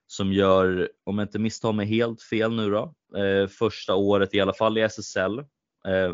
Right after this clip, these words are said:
även i Allsvenskan iklädd i Älvsjökläder så är det ju Nathalie Gustafsson som har, eh, framträtt, eh, fantastiskt bra i både S S L och i, eh, i Älvsjötröjan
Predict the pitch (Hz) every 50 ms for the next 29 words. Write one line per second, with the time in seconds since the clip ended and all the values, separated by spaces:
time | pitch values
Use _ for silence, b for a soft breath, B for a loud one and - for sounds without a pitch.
0 | - - 98 101 95 95 95 69 92 98 95 92 - - 98 92 92 95 - -
1 | 101 101 98 90 - _ _ _ _ 95 98 98 95 98 - 107 104 98 90 -
2 | - 87 95 92 - - 104 107 101 90 - - 104 95 - 123 123 123 113 95
3 | 95 92 98 - - 95 92 92 92 95 92 98 101 98 - _ 101 95 95 92
4 | 90 90 101 95 - - 95 95 - - 110 104 107 127 - _ _ b b b
5 | b b b b b b b b b b _ _ _ _ - - - 120 107 98
6 | 98 95 95 95 101 98 95 92 92 92 90 90 92 92 90 92 92 87 78 62
7 | 60 - - 107 98 90 90 85 - - 98 92 87 - _ _ _ - 92 92
8 | 90 90 87 85 85 80 78 76 - - 90 85 - - 110 110 - 101 92 90
9 | 87 85 87 87 87 85 85 82 92 87 87 85 85 98 107 - - 98 - -
10 | 95 - - 95 87 85 87 82 - 110 117 - _ _ _ - - 85 95 90
11 | 87 85 85 82 82 90 90 87 85 85 85 - _ _ _ _ _ _ _ _
12 | _ _ _ - _ 92 92 92 90 87 82 - - 90 - - 107 107 101 95
13 | 87 85 87